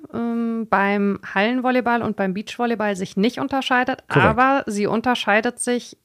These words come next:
Speaker 1: äh, je nachdem, ob Männer oder Frauen spielen. Wie ist es denn dann bei Mixteams?
Speaker 2: Äh, die Mixed-Höhe ist zwei Meter sechsunddreißig.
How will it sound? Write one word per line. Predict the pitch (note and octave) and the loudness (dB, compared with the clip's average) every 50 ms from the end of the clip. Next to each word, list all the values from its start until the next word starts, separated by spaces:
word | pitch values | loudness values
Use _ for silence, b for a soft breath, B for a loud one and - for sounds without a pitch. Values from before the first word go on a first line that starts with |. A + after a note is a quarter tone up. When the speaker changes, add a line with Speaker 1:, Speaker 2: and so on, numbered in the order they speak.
| _ - - - | _ -16 -6 -2
Speaker 1:
äh, | G#3+ G3+ G#3+ G3+ G3+ | 0 0 2 2 0
je | F#3+ G#3 | 0 0
nachdem, | G#3 G#3+ G3+ - G#3 G3+ F#3 | 0 0 0 0 0 0 0
ob | - F3+ - | -2 -4 -2
Männer | F#3 F#3 F#3+ A3+ A#3 G#3 | -2 0 0 2 2 2
oder | F#3 F#3+ F3+ | 2 0 0
Frauen | F3 - - F#3 G#3+ B3 B3 G#3+ | -2 -4 -4 -2 0 0 0 -2
spielen. | - - - G#3+ A3 A#3 A#3 B B B B B | -4 -6 -4 -2 -2 -2 -2 B B B B B
Wie | - G3+ - | -6 -2 -2
ist | - - | -2 -2
es | C#4 B3+ - | -2 -4 -2
denn | A#3 A3+ G#3 | -2 0 2
dann | G3+ G#3 G3+ | 2 2 2
bei | F3+ F3+ | 2 0
Mixteams? | F#3 A#3+ C#4+ - - - - - F#3 F3+ F3 - - b b b b b b b b _ | 0 0 -2 -4 -10 -10 -6 -4 -4 -4 -4 -6 -12 b b b b b b b b _
Speaker 2:
Äh, | - F#2+ F2+ F#2+ G2 F#2+ | 0 2 4 4 4 4
die | F#2+ G#2 G#2 | 4 4 6
Mixed-Höhe | G#2+ C3 - - - - C#3+ D3 D3+ | 6 6 4 4 2 4 6 8 8
ist | C#3+ C#3 C3 - - | 6 6 2 -4 0
zwei | - G#2+ G#2 G#2+ B2 B2+ | 4 6 8 8 8 8
Meter | A#2+ A#2 A#2 B2 A2+ G#2 | 6 6 6 6 4 6
sechsunddreißig. | F#2 G#2 A2+ - - A2+ G#2 F#2+ F#2 F#2 F#2+ A2 A2+ - F3+ - - | 4 4 2 2 2 2 4 4 4 4 4 4 2 2 -2 -2 -4